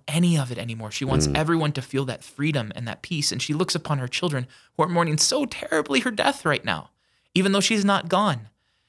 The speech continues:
Speaker 1: And I see what's happening in her, and I see that she still has this most beautiful smile and this incredible freedom, no matter where she's at. No matter, even though that she knows that she's going to go,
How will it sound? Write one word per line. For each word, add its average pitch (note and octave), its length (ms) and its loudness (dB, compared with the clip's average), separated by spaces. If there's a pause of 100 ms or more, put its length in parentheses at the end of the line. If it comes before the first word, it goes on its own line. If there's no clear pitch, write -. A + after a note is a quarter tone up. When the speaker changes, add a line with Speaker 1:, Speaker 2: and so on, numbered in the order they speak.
(220)
Speaker 1:
And E3+ 240 2
I D3+ 100 0
see B3 460 4
what's E3 240 2
happening F3+ 320 0
in F#3 80 2
her, F3 200 2
and D#3 120 0
I D#3 80 2
see F#3 420 2 (440)
that F3+ 140 2
she - 180 4
still F#3 320 0
has D#3+ 380 -2
this C#3+ 280 -4
most C3 280 -4
beautiful F3+ 540 0
smile G#2+ 580 -2 (400)
and C3 140 2
this C3 140 4
incredible E3+ 600 0
freedom, G#2+ 500 -8 (440)
no C3 80 2
matter C#3 220 2
where C3+ 180 -2
she's C3 280 -2
at. - 380 -12 (420)
No C#3+ 80 4
matter, E3+ 180 6
even G#3+ 240 2
though G#3+ 160 2
that E3 240 -2
she E3+ 380 2
knows D3 400 2
that - 100 -10
she's - 240 -4
going G#2+ 220 -8
to G#2 120 -16
go, C3+ 340 -8